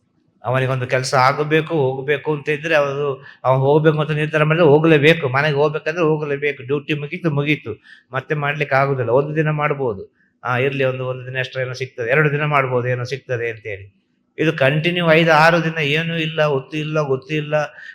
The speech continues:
ಯಾವ ಸಮಯ ಸಂದರ್ಭ ಗೊತ್ತಿಲ್ಲ, ಊಟ ಎಷ್ಟು ಗಂಟೆ ಗೊತ್ತಿಲ್ಲ, ನಿದ್ರೆ ಎಷ್ಟು ಗಂಟೆ ಗೊತ್ತಿಲ್ಲ, ಇಲ್ಲೆಲ್ಲ ರೆಡಿ ಮಾಡಿ ಕಾದು ಕಾದು ಇನ್ನು ಬರ್ಲಿಲ್ವಾ, ಆ, ಇನ್ನು ಮಲ್ಕೊಳ್ಳುವ, ಇಂಥ ಸ್ಥಿತಿಯನ್ನೆಲ್ಲ ಸಹಿಸಿಕೊಂಡು ನೀವು ಹೋಗ್ತಾ ಇದ್ದೀರಲ್ವಾ, ಈ ಜ್ಞಾನ ನಿಮಗೆ ಎಲ್ಲಿಂದ ಬಂತು?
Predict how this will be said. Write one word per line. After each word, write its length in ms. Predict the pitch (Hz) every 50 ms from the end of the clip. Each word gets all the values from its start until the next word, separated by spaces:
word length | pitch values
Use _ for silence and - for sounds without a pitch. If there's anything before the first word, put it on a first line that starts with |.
| _ -
ಯಾವ 540 | 110 117 123 135 147 147 147 147 135 123 -
ಸಮಯ 360 | - - 135 131 147 156 156
ಸಂದರ್ಭ 340 | 147 147 131 139 151 151 147
ಗೊತ್ತಿಲ್ಲ, 460 | 147 147 143 147 143 - 147 139 143
ಊಟ 340 | 143 135 123 139 147 139 -
ಎಷ್ಟು 320 | 151 143 139 139 139 - 143
ಗಂಟೆ 240 | 147 143 143 147
ಗೊತ್ತಿಲ್ಲ, 340 | 143 147 143 - 143 139 143
ನಿದ್ರೆ 320 | 139 131 123 120 135 147 147
ಎಷ್ಟು 220 | 139 - - 139
ಗಂಟೆ 260 | 139 143 139 131 147
ಗೊತ್ತಿಲ್ಲ, 360 | 139 139 135 - 147 139 135 139 139 139 - _ _ - - _ _ _ _ _ _ _ -
ಇಲ್ಲೆಲ್ಲ 360 | 131 139 135 135 143 151 143
ರೆಡಿ 240 | 123 127 131 151 151
ಮಾಡಿ 340 | 143 147 143 143 147 147
ಕಾದು 340 | 143 - 127 131 143 147 151
ಕಾದು 320 | 139 - 139 143 147 143 139
ಇನ್ನು 200 | 131 147 147 135
ಬರ್ಲಿಲ್ವಾ, 600 | 123 120 123 131 151 147 139 135 139 135 139 135 139 - - - - _ -
ಆ, 80 | 127
ಇನ್ನು 180 | 123 123 127 135
ಮಲ್ಕೊಳ್ಳುವ, 800 | 131 127 131 135 131 - 156 143 139 135 131 131 131 131 131 - _ _ _ _ _ _ _
ಇಂಥ 300 | 135 143 151 160 156 151
ಸ್ಥಿತಿಯನ್ನೆಲ್ಲ 640 | 180 165 - - 151 - - 175 170 170 170 175 175
ಸಹಿಸಿಕೊಂಡು 760 | 175 170 175 160 165 165 165 190 180 - 175 175 170 165 170
ನೀವು 300 | 165 165 165 151 151 156
ಹೋಗ್ತಾ 180 | 156 156 - 160
ಇದ್ದೀರಲ್ವಾ, 600 | 147 143 135 139 135 131 120 117 120 135 139 131 - - - - - _ 156
ಈ 220 | 170 175 165 139
ಜ್ಞಾನ 220 | 147 151 143 143 147
ನಿಮಗೆ 280 | 143 143 139 135 123
ಎಲ್ಲಿಂದ 240 | 135 127 127 123 117
ಬಂತು? 720 | 117 110 110 104 98 101 104 101 98 98 98 98 98 _